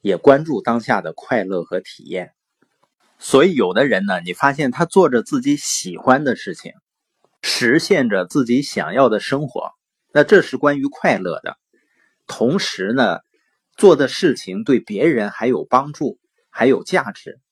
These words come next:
这是关于意义的。那这样的人呢，他的幸福感就会更强一些。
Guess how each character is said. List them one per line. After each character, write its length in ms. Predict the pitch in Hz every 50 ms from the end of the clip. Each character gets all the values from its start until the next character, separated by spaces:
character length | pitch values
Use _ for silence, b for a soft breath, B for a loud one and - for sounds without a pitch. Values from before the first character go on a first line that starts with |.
| _ -
这 100 | - 127
是 120 | 123 113
关 220 | 107 120 120 123
于 60 | 120 113
意 220 | 127 151 143 120
义 180 | 98 - 71 -
的。 140 | - - - _ _ _ _ _ _ _ _ _ _ -
那 100 | 139 135
这 140 | 127 -
样 180 | 226 196 147 117
的 80 | 101 90
人 200 | 80 73 82 87
呢， 180 | 92 90 82
他 120 | - - 113
的 100 | 110 110
幸 280 | - - - 165 123 104
福 140 | - 101
感 160 | 101 101 - - -
就 80 | 95
会 100 | 92 98
更 220 | 92 - 120 104 95
强 280 | - - - - - -
一 160 | - 117 104
些。 260 | - - - - -